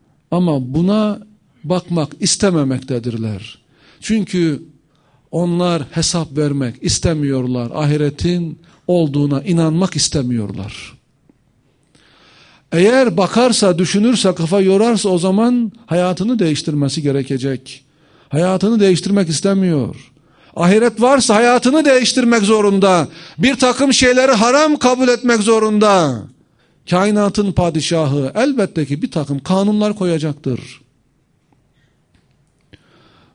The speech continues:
Biz kendi çocuğumuza bile bazı kurallar koyuyoruz.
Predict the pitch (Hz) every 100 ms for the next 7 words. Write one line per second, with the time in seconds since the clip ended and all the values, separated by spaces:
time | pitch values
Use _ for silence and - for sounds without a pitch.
0 | - 156 - 170 208 - 170 185 185 175
1 | 226 202 175 180 180 170 175 180 180 185
2 | 175 175 165 156 147 135 123 - -